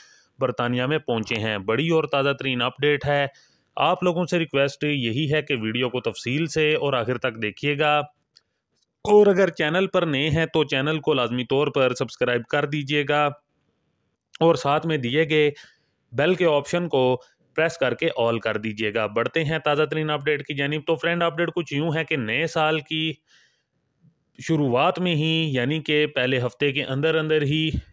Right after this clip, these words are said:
छोटी कश्तियों के ज़रिए तकरीबन फ़ोर्टी फ़ोर तारकीन वतन को साहिल पर लाया गया है। तारकीन वतन को बरतानिया के बॉर्डर फोर्स ने उठाया है और इनको कैंप्स में ले गए हैं।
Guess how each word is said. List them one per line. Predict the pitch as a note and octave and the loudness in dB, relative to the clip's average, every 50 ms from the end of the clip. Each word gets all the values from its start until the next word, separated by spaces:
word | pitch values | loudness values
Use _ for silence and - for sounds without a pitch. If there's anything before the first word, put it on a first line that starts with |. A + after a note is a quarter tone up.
| _ _ - | _ _ 0
छोटी | D3 D#3+ E3+ E3 G#3+ | 0 2 2 2 0
कश्तियों | F#3 - F#3 D#3 - F#3+ F#3 F3+ | 0 0 -2 -2 -2 -2 -2 0
के | F#3 | 0
ज़रिए | E3 E3 D#3+ E3+ | 0 0 0 0
तकरीबन | E3 E3+ D#3 D#3+ D3+ D3+ D3 D#3+ D#3+ D#3+ D3 - - _ _ _ _ _ _ | 0 -2 -2 -2 -2 -2 0 0 0 0 -2 -6 -12 _ _ _ _ _ _
फ़ोर्टी | - D#3+ E3+ - G#3 G3 | 2 2 2 2 0 0
फ़ोर | - - D#3 D#3+ E3 | 0 2 2 2 2
तारकीन | D#3 - D3+ C#3+ C3+ B2+ - C#3 D#3 F3 | 2 2 2 2 2 0 -2 -2 -2 0
वतन | E3 C3+ B2+ - - C#3+ D3 D3 | 0 0 0 0 -2 -2 -2 -2
को | C#3+ C#3+ C#3+ C#3 D3 D3 | 0 0 2 2 2 0
साहिल | D3 - C#3 B2+ C#3 D3 C#3 | 0 -2 0 0 0 0 0
पर | - - D#3+ E3 D3+ | 0 0 0 0 0
लाया | B2+ A2+ A2 A2 A2+ A2+ | 0 0 0 0 0 -2
गया | G#2+ A2+ A2 A2 G#2+ G2+ | -2 0 0 0 0 0
है। | A2 A2+ G#2+ G#2 | 0 0 0 0
तारकीन | - A#2+ A2+ A2 G#2+ - - C3 C3 | 0 -2 -2 -2 -2 -4 -6 -6 -2
वतन | B2+ A#2+ A#2+ - D3 D3+ D#3 | -2 -2 -2 -2 -2 -4 -2
को | D3 D#3 D3+ D3 D3+ D3 D3 - - _ _ _ - | 0 2 2 2 2 0 -2 -8 -18 _ _ _ -2
बरतानिया | B2+ C3+ C3+ - D3+ D3 D#3 E3+ F#3 G3 | -2 -2 0 0 0 0 0 2 0 0
के | F3+ F3+ E3 | 0 0 0
बॉर्डर | C#3 C3 B2+ B2 C3+ D3 | 0 0 0 0 0 -2
फोर्स | C3 - B2+ B2+ C3 B2 - - - B2+ B2 A#2+ A#2+ | -2 -2 -2 -2 -2 -4 -6 -10 -16 -18 -16 -10 -6
ने | C3 C3+ C#3 C#3+ D3+ - - | -4 -2 0 -2 -2 -2 -4
उठाया | C#3+ A#2+ - A#2 A2+ A#2+ C3 D3+ | -6 -4 -2 -2 0 0 0 0
है | C#3+ C#3+ D#3 D3+ D3+ D3+ C#3 - _ _ - | 0 0 0 0 0 -2 -4 -6 _ _ 0
और | D#3 D#3+ F3 D#3+ | 2 4 4 4
इनको | D3 D3+ D3+ C#3 D#3 D3+ | 2 -2 -2 0 -2 -2
कैंप्स | D3 C3+ B2 A#2+ - - | 0 -2 -4 -4 -4 -4
में | C3 D3 D3+ | -2 -2 0
ले | C3+ A2+ A2+ A2 | 0 0 -2 -2
गए | G#2+ A#2 A2+ G#2+ | -2 -4 -4 -2
हैं। | G#2 A2 A2 G#2+ G2+ | -2 -2 -2 -2 -4